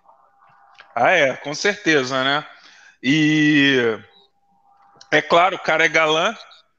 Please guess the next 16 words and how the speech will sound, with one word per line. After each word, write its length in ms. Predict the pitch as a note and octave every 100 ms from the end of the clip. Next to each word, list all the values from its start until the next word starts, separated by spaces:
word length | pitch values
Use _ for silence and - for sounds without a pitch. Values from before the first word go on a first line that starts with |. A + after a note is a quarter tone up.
| _ _ _
tinha 240 | - E3+ F#3+
que 140 | -
entrar 320 | A3 A3 G#3+
o 40 | A3
romance 460 | A3+ A3 A3 A3
também, 380 | - A#3 G#3 G3+
Jota. 420 | C#3+ B2 A2+ - - - _ _
A 180 | - D#3
gente 500 | D3+ C3 F#3+ B3+ -
é 40 | C#4+
que 160 | -
não 220 | C#4 C#4+ C4
curte 400 | - B3 B3 A#3
essa 220 | - A#3+
faceta 680 | - A3 - G3+ G#3 A#3
dele, 400 | G3 F3 D3 A2+